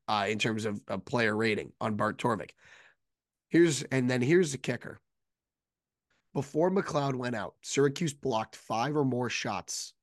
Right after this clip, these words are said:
in a game, nine times out of fourteen games. And since he went out, that's only happened three times in fifteen games. A huge, huge drop-off. So basically what I'm saying is Syracuse's defense, I think,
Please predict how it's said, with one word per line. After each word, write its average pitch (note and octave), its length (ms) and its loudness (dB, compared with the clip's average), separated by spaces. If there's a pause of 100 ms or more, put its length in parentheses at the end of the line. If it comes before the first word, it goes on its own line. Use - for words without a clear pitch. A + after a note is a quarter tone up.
(240)
in A#2+ 120 0
a A#2+ 40 0
game, G2+ 480 -6
nine B2 580 2
times G#2+ 500 -2
out A#2 140 -2
of A2 80 -8
fourteen A2+ 600 -2
games. G2 480 -10 (420)
And A#2+ 140 0
since C#3+ 220 4
he D3+ 120 6
went C#3 160 6
out, A#2+ 180 0
that's A#2+ 180 -2
only A#2 180 0
happened A2 380 -2
three A#2+ 220 0
times G#2 400 -4
in F#2+ 100 -10
fifteen G#2 480 -6
games. D2 460 -6
A A2 160 0
huge, B2+ 760 4
huge A2+ 380 0
drop-off. - 480 -2 (640)
So - 180 0
basically E3 380 4
what C3+ 180 2
I'm G#2+ 100 -2
saying A#2 480 0 (640)
is A2 420 -4 (160)
Syracuse's D#3+ 640 2
defense, A#2 720 -8 (440)
I C#3 120 2
think, E3 200 2